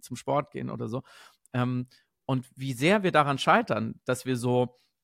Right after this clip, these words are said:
so, so gute Vorsätze und so Sachen, die wir so durchdacht haben, die so total klar sind in der Argumentation, dass man sagt, „Na ja, ich möchte mehr das in meinem Leben oder ich möchte weniger das“, das umzusetzen,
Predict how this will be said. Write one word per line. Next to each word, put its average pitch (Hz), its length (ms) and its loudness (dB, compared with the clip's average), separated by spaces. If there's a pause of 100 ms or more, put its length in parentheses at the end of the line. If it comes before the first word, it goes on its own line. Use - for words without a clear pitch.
(440)
so, 120 420 -6
so 123 200 -8
gute 175 300 -2
Vorsätze 147 840 0
und 113 180 -6
so 123 100 -8
Sachen, 143 300 0
die 120 140 -8
wir 120 60 -6
so 117 120 -6
durchdacht 120 520 -4
haben, 123 280 0
die 113 80 -6
so 113 100 -12
total 113 240 -4
klar 139 320 2
sind 127 180 -6
in - 80 -8
der - 100 -4
Argumentation, 117 800 -4
dass 123 140 -6
man 113 100 -6
sagt, 110 220 -6
„Na 131 140 -2
ja, 131 200 0
ich 110 120 -10
möchte 113 260 -8
mehr 110 140 -6
das 135 300 0
in 123 100 -6
meinem 113 240 -2
Leben 127 400 -2
oder 110 220 -6
ich - 140 -12
möchte 110 240 -10
weniger 113 220 -6
das“, 131 180 -4 (380)
das 123 180 -2
umzusetzen, 156 760 -2